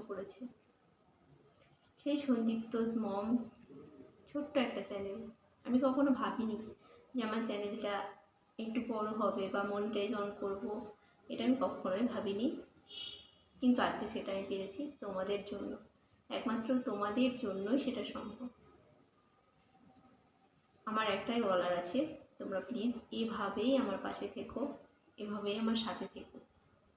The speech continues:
তোমাদের ভালোবাসা আমার পথটা আরও মসৃণ করে দেবে, যাতে আমি আরও সহজভাবে আর একটু পথ এগোতে পারি।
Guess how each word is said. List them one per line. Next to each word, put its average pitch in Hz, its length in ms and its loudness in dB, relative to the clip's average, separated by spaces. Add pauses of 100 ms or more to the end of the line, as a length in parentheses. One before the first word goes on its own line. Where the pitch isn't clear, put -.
(800)
তোমাদের 247 280 8 (100)
ভালোবাসা 214 540 0 (840)
আমার 214 260 -2 (100)
পথটা - 440 -6 (140)
আরও 196 140 -2 (100)
মসৃণ 226 400 -2 (120)
করে 185 240 -2
দেবে, 208 160 -6 (1400)
যাতে 247 320 8
আমি 285 100 8 (160)
আরও 220 160 0 (220)
সহজভাবে 214 640 -2 (1040)
আর 190 140 0 (100)
একটু 226 180 -6 (100)
পথ 202 160 -4 (100)
এগোতে - 340 -4
পারি। - 180 -4